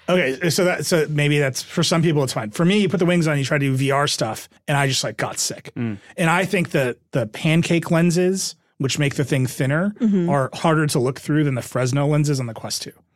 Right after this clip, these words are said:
Speaker 3: Do you have to, like, relax your eyes? Is it like magic eye?
Speaker 1: It's not like magic. There's just something weird about
Speaker 3: It's just unsettling.
Speaker 1: It's just unsettling. Like,
Speaker 3: Yeah.
Speaker 1: there, I, I just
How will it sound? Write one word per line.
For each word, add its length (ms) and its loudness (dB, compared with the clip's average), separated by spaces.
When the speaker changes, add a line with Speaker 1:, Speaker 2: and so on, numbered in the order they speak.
Speaker 3:
Do 80 2
you 60 4
have 60 0
to, 60 4
like, 460 -2
relax 840 2
your 140 2
eyes? 300 2
Is 160 -2
it 60 -4
like 260 -2
magic 400 -2
eye? 240 -4
Speaker 1:
It's 180 0
not 100 2
like 140 0
magic. 300 0
There's 160 2
just 140 -2
something 340 2
weird 380 2
about 460 0
Speaker 3:
It's 100 -6
just 160 2
unsettling. 640 0
Speaker 1:
It's 140 2
just 160 0
unsettling. 640 -2
Like, 180 2
Speaker 3:
Yeah. 60 -4
Speaker 1:
there, 260 2
I, 300 0
I 40 2
just 340 0